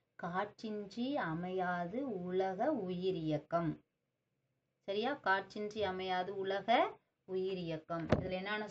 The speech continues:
சொல்றாங்க? மகரந்த தூளை சுமந்து கொண்டு நல்ல வாசனையுடன் காற்றே வா. ரெண்டாவது எப்படி வ-, வருமாறு சொல்றாரு? இலைகளின் மீதும் நீர் அலைகளின் மீதும் தேய்ந்து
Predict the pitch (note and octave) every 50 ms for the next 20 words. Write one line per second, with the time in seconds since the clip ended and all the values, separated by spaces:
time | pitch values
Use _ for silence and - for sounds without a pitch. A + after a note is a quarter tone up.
0 | - G#3 F#3 F#3 F#3 G3 G3 F#3+ F#3 F#3 G3 G#3 A#3 C4+ D#4+ F#4 F#4 - - -
1 | - - - - - - - F#3 F#3 F3+ F3 - B3 B3 B3+ B3+ B3 A#3+ A#3 A#3
2 | - A3+ G#3+ G#3+ G3+ G3+ G3+ - - G3 G3+ G3+ G3+ G3+ G#3 G3+ - G3 F#3+ F#3+
3 | G3 G3+ A#3+ C#4+ E4+ G4 G#4+ A4 E4+ A3 F#3+ F#3 G3+ A3 A3+ A#3 A#3+ G#3+ F#3+ F3+
4 | F#3+ G#3+ A3 - A#3+ A3 G#3+ G#3 G#3 G#3 G3+ G#3 G#3 G#3 - E3+ E3+ F3+ F3 -
5 | - F#3+ F#3+ F#3 F3 E3+ E3 D#3+ D#3+ F3 F#3+ A#3 C#4 F4 - - - - _ _
6 | _ _ _ _ _ - G3+ G#3 A3 A#3 A#3+ A#3+ A#3+ A#3 A#3 A3+ G#3+ G#3+ - A#3
7 | A3+ G#3+ G3+ G3+ G3+ G3+ G3+ G3+ G3+ G3+ G#3 G#3 G3+ G3+ G3 - G#3 F#3+ F3+ G3
8 | F#3+ F#3+ G3 G#3+ B3+ D4+ F4+ F#4+ F#4 - - _ _ _ - F#3+ G#3 G#3+ A3+ B3
9 | C4 C4 C4 B3+ B3 A#3+ A#3 A3+ A3 A3 A3 A3 G#3+ G#3+ B3+ D4 D#4 E4 C#4+ A3+
10 | G#3+ A3 A#3 B3 C4 C4+ B3+ A#3+ A3+ A3 A3 A3+ A3+ A3+ A3 A3 A3 G#3+ G#3 G#3
11 | G#3 G#3 G#3 G#3 G#3+ G#3 A3+ A#3+ B3 B3 B3 - _ G#3 G3 F#3+ G3+ G#3 G#3 G#3
12 | G#3+ G#3+ A3+ B3 C#4+ E4+ F#4+ G4